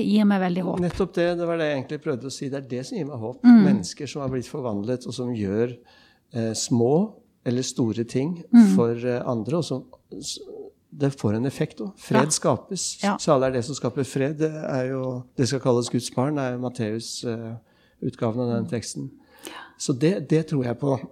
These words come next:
Speaker 2: <clears throat> Men så er, må jeg si det er trosstyrkende. Vi er jo heldige i denne jobben, så at vi får møte så mange mennesker som, som baler med døden, og som også preges av en, ikke det at de synes det er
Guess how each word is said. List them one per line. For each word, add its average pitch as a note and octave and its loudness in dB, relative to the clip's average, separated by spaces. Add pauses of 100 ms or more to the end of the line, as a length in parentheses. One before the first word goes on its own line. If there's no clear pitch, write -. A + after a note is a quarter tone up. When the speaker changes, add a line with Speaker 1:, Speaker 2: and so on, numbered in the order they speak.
(140)
Speaker 2:
<clears throat> E3+ 2
Men D#3 6
så F#3 2
er, D#3+ 4
må D3+ 2
jeg A#3 4
si C3 2
det D#3 2
er C3 0
trosstyrkende. B2 -2
Vi B2 -4
er B2+ 0
jo D3 -2
heldige A2+ 0
i - -2
denne A2 -4
jobben, A2 -4 (720)
så A#2+ -4
at G#2+ -4
vi A#2+ -6
får C3+ -4
møte B2+ -4
så B2 -6
mange A#2 -4
mennesker A#2+ -6
som, A#2+ -8 (460)
som B2 -4
baler A2 2
med G#2 -4
døden, F#2 -6 (960)
og A#2 -2
som C#3 -4
også - -4
preges B2 0
av G2+ -10 (100)
en, C3 -8 (1300)
ikke - -2
det D#3+ 6
at F#2+ -4
de A#2 -4
synes A2+ -6
det A#2 -2
er A#2 -2